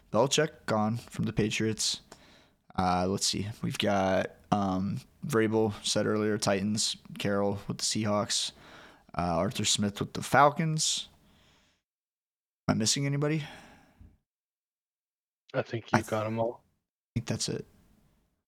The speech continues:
Speaker 1: Um, was surprised
Speaker 2: Oh,
Speaker 1: to
Speaker 2: yeah.
Speaker 1: see Eberflus stay with the Bears. Was surprised by that one.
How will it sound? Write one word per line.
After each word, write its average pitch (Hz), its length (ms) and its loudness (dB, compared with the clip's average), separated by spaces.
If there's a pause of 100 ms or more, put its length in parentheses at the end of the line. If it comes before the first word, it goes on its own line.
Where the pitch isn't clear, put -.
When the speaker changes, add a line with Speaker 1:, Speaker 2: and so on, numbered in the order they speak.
(140)
Speaker 1:
Um, 101 480 2 (1700)
was - 80 4
surprised 120 420 6
Speaker 2:
Oh, - 20 8
Speaker 1:
to 107 60 6
Speaker 2:
yeah. 110 60 2
Speaker 1:
see 110 480 0 (120)
Eberflus 120 420 0
stay 139 420 2 (100)
with 131 100 -4
the 127 60 -6
Bears. 117 440 0 (880)
Was 110 140 4
surprised 113 280 0
by 113 100 2
that 104 140 0
one. 127 180 -2